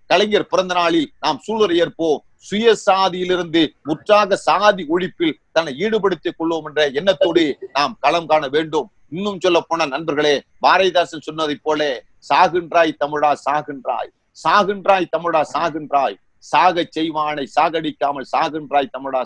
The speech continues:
சாகின்றாய். அயலவன் ஆள்கிறான் என்றும், அதனால் அல்லல்கள் வருதே என்றும், முயல்வது அரிதே என்றும், சிறிதும் முறையற்ற அரசியல் வாய்த்தது என்றும், சாகின்றாய் தமிழா, சாகச் செய்வானை சாகடிக்காமல் சாகின்றாய் தமிழா" என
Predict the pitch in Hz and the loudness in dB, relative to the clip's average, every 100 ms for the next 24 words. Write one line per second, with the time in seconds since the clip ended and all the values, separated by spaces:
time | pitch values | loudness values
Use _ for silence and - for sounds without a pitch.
0 | - 123 120 117 107 92 - - - 143 | -2 -4 -6 -10 -10 -10 -14 -12 -4 0
1 | 156 147 113 143 165 160 160 165 170 185 | 0 -2 -2 0 0 0 -4 -4 -6 -6
2 | 131 _ _ - 151 175 175 117 175 170 | -6 _ _ -4 -2 0 0 -2 -4 -2
3 | 165 131 156 175 170 180 185 170 120 _ | 0 0 -2 -2 -2 -2 -2 -6 -8 _
4 | 127 170 190 175 151 123 185 180 175 180 | -4 0 0 0 0 0 -2 -2 -2 -4
5 | 196 165 117 _ - 180 214 208 147 135 | -4 -4 -8 _ -6 -2 -2 -2 -4 0
6 | 175 202 180 - 127 143 220 214 - 214 | 2 2 2 2 0 0 0 -2 -2 -2
7 | 185 170 165 170 151 151 147 135 - _ | 2 0 0 -4 -4 -4 -4 -8 -8 _
8 | - 165 170 175 156 156 - 131 143 139 | -2 0 0 -2 0 0 -2 -6 -2 -4
9 | 120 - _ - 170 196 180 175 175 165 | -4 -12 _ 0 2 2 -2 -4 -2 -2
10 | 160 143 151 185 185 170 - 170 170 - | -4 -2 0 0 0 -4 -4 -4 -4 -4
11 | 151 175 165 156 147 143 156 156 151 156 | -2 -2 -2 -2 -2 -2 0 0 -2 -4
12 | 135 | -6